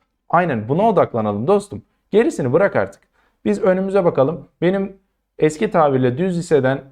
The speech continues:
diş hekimliğini kazanmış arkadaşlarım var yani. Baktığın zaman imkansız yani puansız girmiş. Ee, o zamanlar da yani atıyorum üç yüz elli puana bile bir Anadolu Lisesi vardı. Şimdiki gibi değil de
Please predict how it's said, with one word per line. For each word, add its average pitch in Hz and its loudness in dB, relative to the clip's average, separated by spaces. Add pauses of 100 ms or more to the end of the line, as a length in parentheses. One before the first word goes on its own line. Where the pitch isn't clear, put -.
(100)
diş 175 -4
hekimliğini 160 -2
kazanmış 143 0
arkadaşlarım 127 0
var 98 0
yani. 98 -8 (320)
Baktığın 127 -2
zaman 147 -2
imkansız 220 -2
yani 139 2
puansız 165 0
girmiş. 143 -2 (880)
Ee, 120 -8
o 110 -4
zamanlar 170 0
da 139 4
yani 117 -2 (960)
atıyorum 120 0
üç - -6
yüz 135 -2
elli 175 2
puana 131 0
bile 180 0
bir 208 0
Anadolu 147 4
Lisesi 127 -2
vardı. 95 -2 (140)
Şimdiki 131 -2
gibi 117 0
değil 139 2
de 165 2